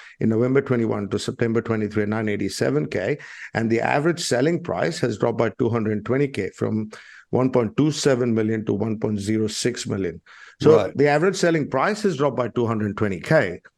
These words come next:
Speaker 1: So on a million dollar house, if that was the average and you put up two hundred K as a deposit, you took a eight hundred K loan. In the last two years, what have you paid off?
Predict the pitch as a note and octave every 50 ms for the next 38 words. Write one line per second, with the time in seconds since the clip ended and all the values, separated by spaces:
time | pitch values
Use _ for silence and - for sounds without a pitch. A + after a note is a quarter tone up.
0 | _ _ _ _ - - D#3 D#3 D#3+ D3 C#3+ D#3 E3+ F#3+ G3+ F#3+ G3 F3 D3 C3
1 | C3+ D3 C#3+ A#2+ A2 A2+ G2+ A#2+ C#3+ D3 D3+ D3 B2 G#2 A#2 A#2+ C3 D3+ C#3 A#2
2 | G#2 G#2 A2 A#2 C3 C3+ C3+ C#3 C3+ C#3 - - - B2+ A#2 A#2+ A#2 G#2+ G2+ G2+
3 | - - - A#2 A2+ A2+ A2+ G#2+ G2 F#2+ G2 F2+ - B2+ D#3 E3+ D3 A#2 G2+ F#2
4 | - - _ _ _ _ _ _ - _ _ _ _ _ - F3 E3+ D#3 D3 D3+
5 | C#3+ C#3 C#3 C3 C3 B2+ - F2+ - A2 G#2 G#2 G#2+ B2 C#3+ C#3+ A#2 G2+ F#2+ -
6 | - C#3 D3+ E3 F3 G3+ G3+ G3+ - E3 D#3+ D#3+ D3 A#2 G2+ A2+ C3 D3+ D#3 C#3+
7 | B2+ C3 - A2+ A2 A2 B2 D3 B2+ E2+ - - -